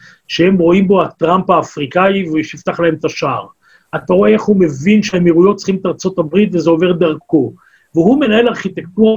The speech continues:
מדינית, אה, פוליטית בסך הכל. שתיים, הוא הפוליטיקאי הכי ממולח, אולי חוץ מאריה דרעי, שמסתובב בקרבנו. הוא עם הרבה יכולת. הוא הפרזנטור הכי טוב של מדינת ישראל. הכי טוב. הוא אחראי בהפעלת כוח צבאי. יחד עם זאת,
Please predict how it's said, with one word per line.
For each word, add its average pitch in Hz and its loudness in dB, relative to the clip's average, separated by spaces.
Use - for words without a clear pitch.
מדינית, 160 0
אה, 143 -2
פוליטית 190 0
בסך 127 -16
הכל. 127 -14
שתיים, 233 0
הוא 233 6
הפוליטיקאי 180 0
הכי - -4
ממולח, 202 0
אולי 165 0
חוץ 196 -6
מאריה 175 2
דרעי, 127 0
שמסתובב 170 0
בקרבנו. 190 0
הוא 175 -2
עם 165 0
הרבה 160 2
יכולת. 196 0
הוא 175 0
הפרזנטור 190 0
הכי 247 -4
טוב 254 -2
של 202 -8
מדינת 160 -8
ישראל. - -20
הכי - -6
טוב. - -12
הוא 208 2
אחראי 208 2
בהפעלת 196 0
כוח 160 -2
צבאי. 120 -14
יחד 190 0
עם 190 -2
זאת, 214 -2